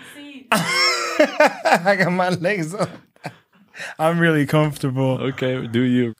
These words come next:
Speaker 2: Not
Speaker 3: Let's, so let's say you go on a date, you've
Speaker 2: Yeah.
Speaker 3: been on a date, like, for mul-, like, on consecutive dates with a girl.
Speaker 2: Mm-hmm.
Speaker 3: What are the signs that you pick up on that you think that the girl is letting you know that she likes you?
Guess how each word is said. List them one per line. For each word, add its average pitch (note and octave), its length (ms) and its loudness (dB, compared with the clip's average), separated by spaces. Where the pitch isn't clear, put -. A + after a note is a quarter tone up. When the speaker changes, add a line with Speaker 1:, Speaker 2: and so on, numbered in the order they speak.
Speaker 2:
Not C#3 180 2
Speaker 3:
Let's, D3+ 100 2
so C#3 80 4
let's C#3 160 4
say E3+ 60 4
you C3+ 140 4
go B2+ 100 6
on C#3+ 100 4
a C#3 40 4
date, A2+ 240 4
you've A2+ 140 0
Speaker 2:
Yeah. A#2 60 4
Speaker 3:
been A#2 120 4
on A2+ 40 2
a G#2+ 40 2
date, A2 300 2
like, A2 140 2
for G#2+ 120 -2
mul-, G#2 200 2
like, G#2+ 260 -4
on G2 140 -2
consecutive G#2 480 -2
dates G2+ 200 0
with G2+ 120 -2
a F#2+ 60 0
girl. F#2 280 0
Speaker 2:
Mm-hmm. D3 500 -4
Speaker 3:
What A#2+ 180 4
are D3+ 40 0
the C3+ 140 2
signs A2 720 0
that G#2 200 -2
you G#2 160 -2
pick A2 260 -2
up G2+ 180 2
on C#3+ 420 0
that G2 340 -2
you A2 140 2
think G2+ 480 -4
that G2 100 -6
the F#2+ 80 -2
girl F#2+ 160 2
is F2+ 80 -4
letting F2+ 220 -2
you F2 100 -4
know F2+ 100 -2
that F2 120 -4
she - 100 -8
likes F2+ 260 -8
you? G#2 220 -12